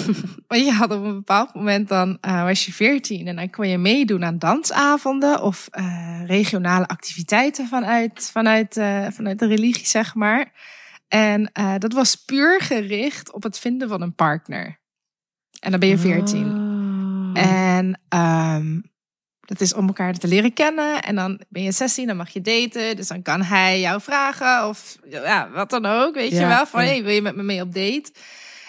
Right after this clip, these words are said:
Speaker 2: En, ehm, ja, zo, zo werkt dat een beetje. Het is vooral om elkaar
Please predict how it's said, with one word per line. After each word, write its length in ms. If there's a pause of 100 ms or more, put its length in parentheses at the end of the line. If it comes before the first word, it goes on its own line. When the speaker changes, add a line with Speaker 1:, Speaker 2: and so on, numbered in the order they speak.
(120)
Speaker 2:
En, 540
ehm, 580 (800)
ja, 420
zo, 240
zo 220
werkt 260
dat 140
een 80
beetje. 400
Het 260
is 160 (140)
vooral 440
om 200
elkaar 600